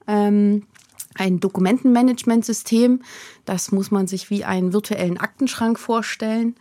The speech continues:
Ähm, das System kann noch ganz viel mehr, ähm, wird vor allem von Behörden und von der öffentlichen Hand eingesetzt. Ähm, das heißt also, wir sind gar nicht so sehr in der Privatkundenwirtschaft unterwegs, sondern tatsächlich eher im öffentlichen Sektor, weswegen man uns dort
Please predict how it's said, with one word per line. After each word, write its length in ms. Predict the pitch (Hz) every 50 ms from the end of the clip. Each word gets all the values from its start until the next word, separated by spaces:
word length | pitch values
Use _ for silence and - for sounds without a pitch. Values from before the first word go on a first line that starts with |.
| - - - - - - - - - -
Ähm, 580 | 208 202 196 196 196 196 190 190 190 190 - - _
das 480 | _ 226 214 - - - - - - - -
System 400 | - 196 196 190 - 254 262 294
kann 160 | - 269 247
noch 120 | 240 220 214
ganz 220 | 214 214 208 -
viel 140 | - 202 185
mehr, 240 | 185 196 233 320 381 392 381 359 -
ähm, 440 | - 233 226 226 233 226 226 220 202
wird 140 | 214 233 -
vor 160 | - - 202
allem 240 | 202 202 202 202 202
von 260 | 202 - 196 190 196
Behörden 480 | 185 196 185 190 196 214 214 226 226 220
und 160 | 214 202 196
von 140 | - 202 190
der 100 | - -
öffentlichen 440 | 190 - 202 185 185 175 185 175 175
Hand 200 | 208 240 240 -
eingesetzt. 720 | 233 233 240 233 220 214 220 220 214 - - - - - -
Ähm, 280 | 208 196 196 196 190
das 200 | 190 190 196 -
heißt 180 | 190 190 180 -
also, 140 | 202 185 180
wir 40 | 180
sind 220 | 180 180 175 - - _ _
gar 180 | - - - 202
nicht 160 | 220 233 -
so 100 | - 214
sehr 120 | 190 202
in 80 | 202 190
der 80 | 190 180
Privatkundenwirtschaft 1900 | - - 185 190 190 214 - - - - _ _ _ - - 247 233 240 233 226 226 - - - - - - _ - 226 226 - 240 226 220 - -
unterwegs, 440 | 214 202 208 196 190 196 190 - -
sondern 260 | 190 180 180 180 175
tatsächlich 500 | - 185 175 - 185 175 - 196 190 - -
eher 100 | 185 170
im 140 | 170 -
öffentlichen 480 | - 165 - - 202 180 180 175 - 175
Sektor, 480 | 160 170 165 - - - 190 190 196 196 - - - - - - - - - - - - _ -
weswegen 380 | 302 285 - - 254 233 233
man 160 | 220 208 196
uns 220 | 185 185 185 - -
dort 400 | - 190 202 214 208 - -